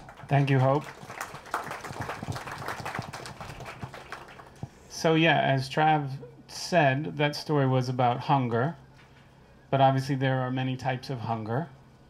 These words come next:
There's hunger for meaning, there's hunger for community, there's hunger for purpose, there's hunger for mental health, for physical health, for all kinds of different things. And so,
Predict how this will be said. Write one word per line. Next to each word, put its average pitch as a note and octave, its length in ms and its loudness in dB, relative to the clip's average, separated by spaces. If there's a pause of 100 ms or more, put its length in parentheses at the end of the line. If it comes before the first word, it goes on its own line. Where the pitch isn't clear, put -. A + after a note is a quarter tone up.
(460)
There's C3+ 200 2
hunger B2+ 360 0
for A#2 680 0 (420)
meaning, E3 540 2
there's C3 180 -2
hunger B2 360 0
for A#2 600 0 (100)
community, D#3+ 680 2 (640)
there's C3 180 0
hunger C3+ 320 2
for A#2 160 -4
purpose, F3 720 -4 (840)
there's B2+ 140 0
hunger C#3 360 4
for C3+ 380 0
mental D3 460 -2
health, F#3+ 420 2 (840)
for C3+ 140 -2
physical D3 480 -2
health, E3+ 400 0 (260)
for C#3+ 120 2
all D3 80 6
kinds D3 300 -2
of A#2+ 80 -8
different A#2+ 300 -6
things. D3+ 340 -6 (1200)
And C3+ 180 4
so, C3+ 640 2